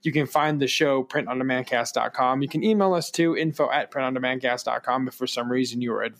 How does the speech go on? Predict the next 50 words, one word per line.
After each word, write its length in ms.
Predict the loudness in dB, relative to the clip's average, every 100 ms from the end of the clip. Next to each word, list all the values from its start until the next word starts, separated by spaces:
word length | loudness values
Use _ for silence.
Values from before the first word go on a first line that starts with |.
| _
Facebook 460 | -2 -2 0 -4 -2
adverse, 540 | -6 -2 0 0 -2 -6 -16 -20 -6 0
uh, 40 |
at 200 | 0 0
this 160 | -2 -2
point. 500 | 2 4 4 0 -4
<laughs> 60 | -8 -2
Uh, 80 | 2
you 140 | 2
can 160 | 0 0
reach 180 | 0 0
us 120 | 0
there 200 | 2 2
as 160 | 0 2
well. 400 | 4 4 2 -2 -20 -6
Uh, 140 | 0 2
we 120 | 4
are 100 | 2
available 480 | 2 2 2 2 2
on 180 | 0 -2 0
all 240 | 2 2
the 60 | 2
major 300 | 0 0 0
podcast 520 | 0 -2 -2 -8 -2
platforms, 680 | 0 0 0 0 0 -4 -6 _ -6
uh, 40 | -2
including 400 | 0 2 2 2
Stitcher 440 | 2 2 2 2
now. 300 | 4 2 0
Stitcher 360 | 0 0 2 2
is 140 | 2
a 40 |
new 140 | 2 4
one 340 | 4 2 2
we 120 | 0
just 180 | 0 0
dropped. 260 | 2 2 4
We're 80 | 2
available 320 | 4 4 2
on 220 | 0 0 2
nine 320 | 2 2 0
podcast 580 | 0 0 0 -2 -4 -2
platforms, 540 | -2 0 -2 -4 -6
including 340 | -6 -4 -2
all 80 | -2
the 80 | -4
big 220 | -4 -4
guys 240 | -2 -2 -4
like 100 | -6
Spotify 560 | -2 -2 -2 -2 -2